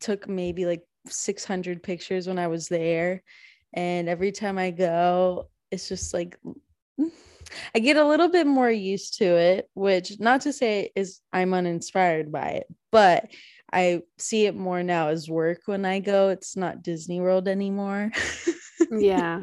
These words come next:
Speaker 2: I can see that.
Speaker 1: But it is definitely better to see it in person. If you have the opportunity to go, I would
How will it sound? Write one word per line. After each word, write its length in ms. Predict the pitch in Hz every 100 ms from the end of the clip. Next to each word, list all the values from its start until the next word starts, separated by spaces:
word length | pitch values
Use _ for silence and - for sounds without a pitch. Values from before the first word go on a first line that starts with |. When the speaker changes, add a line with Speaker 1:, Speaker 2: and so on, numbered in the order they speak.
| -
Speaker 2:
I 80 | 202
can 240 | 208 214
see 220 | - 208
that. 380 | 175 175 175 - - _ - -
Speaker 1:
But 560 | 196 175 180 160 151 - _ -
it 220 | - 202
is 340 | 202 202 196 196
definitely 840 | 208 214 214 202 196 185 175 - _ _ _ -
better 340 | 170 196 196
to 140 | 190
see 220 | 180 196 190
it 80 |
in 160 | 180 185
person. 640 | - 175 165 - 165 160
If 180 | 160 -
you 100 | 180
have 280 | 170 170 170
the 120 | 180
opportunity 640 | 175 170 170 - 170 175 165
to 60 | 156
go, 420 | 170 156 147 147 -
I 160 | 160
would 300 | 160 165 160